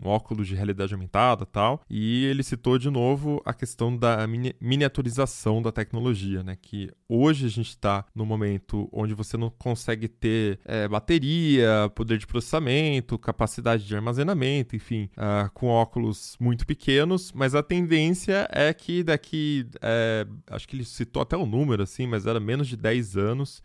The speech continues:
ele acredita que sim, as pessoas estarão num Starbucks da vida com óculos normal,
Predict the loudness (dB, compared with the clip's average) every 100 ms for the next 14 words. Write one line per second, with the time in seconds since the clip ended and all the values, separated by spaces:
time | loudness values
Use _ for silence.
0 | -8 -2 0 0 0 0 -4 -4 -2 0
1 | -2 -2 -4 0 -2 0 0 2 2 0
2 | -4 -4 -4 -2 0 2 2 0 0 0
3 | 2 -2 2 2 0 -2 -2 2 4 4
4 | 4 2 2 4 4 4 4 2